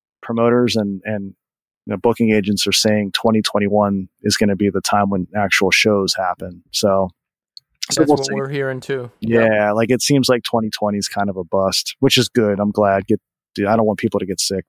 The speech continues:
Speaker 1: but so we'll see.
Speaker 2: Yeah. So I, I have, uh, I have an idea for you.
Speaker 1: Sure.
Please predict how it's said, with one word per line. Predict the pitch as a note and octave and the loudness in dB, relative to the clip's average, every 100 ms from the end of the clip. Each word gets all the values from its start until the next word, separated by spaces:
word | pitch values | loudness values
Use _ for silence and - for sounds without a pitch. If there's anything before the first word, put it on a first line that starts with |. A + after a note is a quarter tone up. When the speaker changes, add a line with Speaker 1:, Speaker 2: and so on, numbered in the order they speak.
| - | -8
Speaker 1:
but | F#2 - - - - - - - _ _ _ | -10 -12 -20 -18 -18 -18 -20 -20 _ _ _
so | - G2+ G2+ F#2 _ - | -2 2 2 0 _ -2
we'll | D3+ | 2
see. | - B2 - _ _ _ _ _ - | 2 0 -2 _ _ _ _ _ -14
Speaker 2:
Yeah. | C#3 C3+ B2+ D#3+ | -10 -10 -12 -18
So | - F3 E3 | -4 0 2
I, | F3 F#3 - F3 | 2 0 0 -2
I | |
have, | E3 F#3+ G3 F3 | 0 0 -2 -2
uh, | E3 D#3+ D#3 D#3 | 0 2 0 -2
I | E3 | -2
have | F#3 F3+ | -2 -2
an | E3+ | -4
idea | D#3+ D3 D3+ | -4 -4 -6
for | - A#2 | -6 -12
you. | G#2+ A2 | -12 -2
Speaker 1:
Sure. | - F#3+ - | 2 2 0